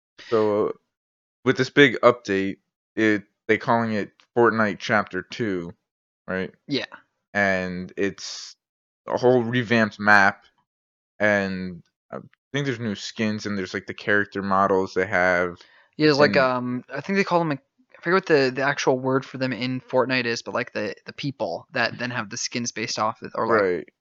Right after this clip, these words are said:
Speaker 1: Yeah, I
Speaker 2: on
Speaker 1: don't know.
Speaker 2: them.
Speaker 1: Characters. I would just call them characters. I don't know.
Speaker 2: Yeah, I guess they're characters.
Speaker 1: And
Speaker 2: Um,
Speaker 1: just, like, mechanical, like, like, game mechanics. Um, they added, um,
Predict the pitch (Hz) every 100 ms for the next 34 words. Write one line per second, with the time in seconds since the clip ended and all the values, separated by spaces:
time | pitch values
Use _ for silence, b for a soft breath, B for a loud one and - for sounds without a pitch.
0 | - 90 117 110 104 110 117 95 90 87
1 | 87 95 95 - - - - - - -
2 | 64 - - 165 143 147 - - 139 110
3 | - 85 110 - 123 _ _ _ _ _
4 | _ _ _ _ - 135 139 139 104 101
5 | 104 117 - 104 101 95 101 95 - 87
6 | - 95 95 - 107 101 - 101 98 98
7 | - - - - _ 101 95 87 85 78
8 | 85 90 92 90 92 92 95 92 92 -
9 | _ _ _ _ _ _ 90 90 80 85
10 | 78